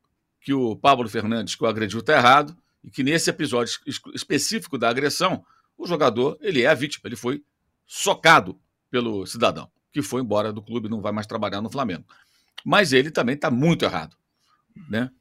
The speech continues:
Primeiro, pela atitude totalmente, é, é, equivocada de não continuar fazendo aquecimento quando o jogo estava indefinido, em andamento,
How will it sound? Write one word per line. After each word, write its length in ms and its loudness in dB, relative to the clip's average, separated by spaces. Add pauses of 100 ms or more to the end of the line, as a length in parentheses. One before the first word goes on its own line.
Primeiro, 420 4
pela 200 0
atitude 500 -4
totalmente, 720 -4
é, 880 -8
é, 40 -12
equivocada 580 -2
de 100 -6
não 460 2 (720)
continuar 460 0
fazendo 300 -2
aquecimento 580 2
quando 160 -4
o 60 -4
jogo 180 -4
estava 400 -2
indefinido, 640 2 (120)
em 140 4
andamento, 520 2